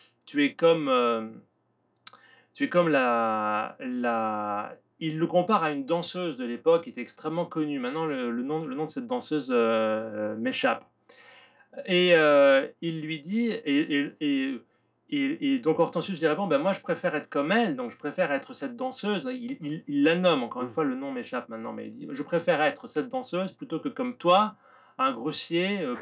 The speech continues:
Speaker 1: pecno, euh, incapable de rien comprendre à la culture grecque. » Bon, je, je résume les choses. Et du coup,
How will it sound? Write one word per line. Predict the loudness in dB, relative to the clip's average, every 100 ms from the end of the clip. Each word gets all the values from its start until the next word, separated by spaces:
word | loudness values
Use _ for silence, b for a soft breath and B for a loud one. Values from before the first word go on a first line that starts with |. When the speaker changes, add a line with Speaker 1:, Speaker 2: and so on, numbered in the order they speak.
| -6
Speaker 1:
pecno, | -6 -4 0 2 2 2 2
euh, | 4 2 0
incapable | -2 0 -2 0 0 0
de |
rien | 0 -2
comprendre | -4 -8 -6 -2
à | -2
la |
culture | -2 -8 -8 -6
grecque. » | -4 -6 -6
Bon, | -18 -20
je, | -10 -8
je | -6
résume | -4 -2 -4
les | -6
choses. | -6 -8 -8 b b
Et | -8
du | -6
coup, | 0 0